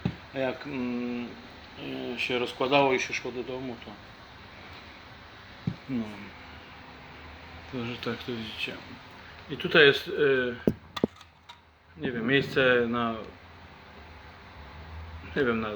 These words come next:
nawet na co. Jakiś, jak was leśniczy goni. I tu chowacie te monety. I on nie wie, o co chodzi. Co tam, i co tam panu brzęczy? A, to monet-, y, to bateria.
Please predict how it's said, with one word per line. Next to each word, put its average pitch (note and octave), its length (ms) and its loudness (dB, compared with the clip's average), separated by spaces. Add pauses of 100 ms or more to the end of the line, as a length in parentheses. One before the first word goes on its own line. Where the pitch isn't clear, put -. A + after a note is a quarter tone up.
nawet A#2+ 260 0
na A2+ 60 -4
co. G#2+ 200 -8 (1500)
Jakiś, B2 160 -8 (760)
jak A#2 100 2
was B2 240 -2
leśniczy C3+ 420 -2
goni. G#2 240 -8 (920)
I C3+ 60 -2
tu B2+ 140 2
chowacie B2+ 440 6
te A2 120 0
monety. A#2 320 0 (1200)
I B2 60 0
on A#2 140 6
nie A#2+ 120 6
wie, A2+ 100 4
o A2+ 40 6
co A2 140 -2
chodzi. G#2+ 280 -2 (420)
Co B2+ 140 2
tam, B2+ 180 2
i C#3+ 60 0
co E3 160 4
tam C#3+ 140 8
panu B2 260 2
brzęczy? A#2 480 -4 (420)
A, G#3 180 4
to D3+ 160 4
monet-, D3 400 8
y, B2+ 400 10
to D3+ 60 -2
bateria. C3 500 2